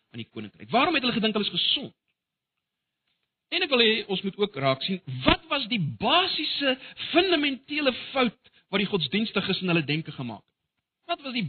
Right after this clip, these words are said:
basiese fout wat hulle gemaak het as hulle gedink het oor hulle self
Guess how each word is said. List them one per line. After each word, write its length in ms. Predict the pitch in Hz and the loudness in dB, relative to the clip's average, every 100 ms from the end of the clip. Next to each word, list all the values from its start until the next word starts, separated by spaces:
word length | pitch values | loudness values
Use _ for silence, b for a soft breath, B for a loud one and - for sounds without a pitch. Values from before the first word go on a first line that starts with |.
| 110 | -4
basiese 560 | - 226 226 208 185 - | -6 -4 -4 -6 -8 -10
fout 240 | 185 156 147 | -6 -6 -6
wat 80 | 139 | -12
hulle 160 | 135 | -10
gemaak 320 | 123 123 120 | -10 -8 -8
het 80 | 120 _ b b | -12 _ b b
as 80 | 135 | -10
hulle 160 | 147 135 | -8 -8
gedink 320 | 113 156 160 | -6 -6 -6
het 80 | 131 | -10
oor 80 | 127 | -10
hulle 160 | 123 - | -4 -4
self 300 | 131 127 120 | -2 -4 -6